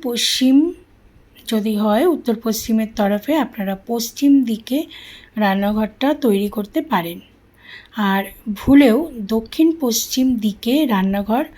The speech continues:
একেবারেই রাখবেন না, এই দিকে রান্নাঘর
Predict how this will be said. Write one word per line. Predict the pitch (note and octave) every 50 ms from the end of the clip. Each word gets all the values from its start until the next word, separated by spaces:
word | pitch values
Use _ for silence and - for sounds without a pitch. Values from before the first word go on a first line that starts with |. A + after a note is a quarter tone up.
| - - - - - - - - - -
একেবারেই | G#3+ G#3+ - - B3+ B3 G#3+ G#3+ F#3+ F#3+ G3+ A3+ D4+ F4 - - - _ - A#3 A3
রাখবেন | G3 F3+ F3+ F3+ F#3 F#3 F#3 G#3+ A3+ B3+ B3 A3
না, | G3 F#3 F3 F3 F3+ - _ _ _ _ _ - - - - -
এই | A3+ A3 A#3 B3 B3+
দিকে | A3+ A#3 A3 A3+ - A#3
রান্নাঘর | A3+ A3 G3 F#3+ G3 G3 G3+ G3 G3 G#3 G#3+